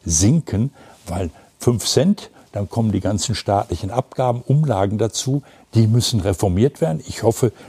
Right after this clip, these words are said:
dass das Berlin jetzt endlich tut. Dann kommen wir in den Preisen runter.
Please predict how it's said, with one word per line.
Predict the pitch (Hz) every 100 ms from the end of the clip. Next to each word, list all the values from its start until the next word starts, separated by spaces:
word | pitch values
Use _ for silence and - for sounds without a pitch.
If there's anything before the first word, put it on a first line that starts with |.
| -
dass | 98
das | - 92
Berlin | - 98 95 95
jetzt | 85 82 120 - - -
endlich | 107 - - -
tut. | 170 208 - - - - - _ -
Dann | 110 131
kommen | - 131
wir | 113
in |
den | 107 95
Preisen | - 90 95
runter. | 98 82 76